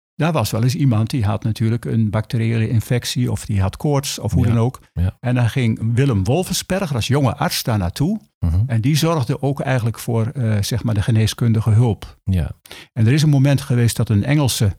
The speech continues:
Speaker 1: piloot, die had een heftige ontsteking. Eh, daar moest penicilline aan te pas komen om dat onder controle te krijgen.
Speaker 2: Mhm.
Speaker 1: Toen is er een signaal, ge-, want dat was hier niet, penicilline.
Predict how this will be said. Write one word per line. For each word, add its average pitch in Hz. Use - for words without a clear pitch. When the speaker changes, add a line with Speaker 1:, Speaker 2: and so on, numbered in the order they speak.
Speaker 1:
piloot, 120
die 113
had 117
een 101
heftige 107
ontsteking. 156
Eh, 120
daar 110
moest 110
penicilline 127
aan 147
te 156
pas 143
komen 135
om 117
dat 107
onder 110
controle 123
te -
krijgen. 101
Speaker 2:
Mhm. -
Speaker 1:
Toen 117
is 143
er 135
een 113
signaal, 131
ge-, 123
want 113
dat 110
was 160
hier 117
niet, 110
penicilline. 110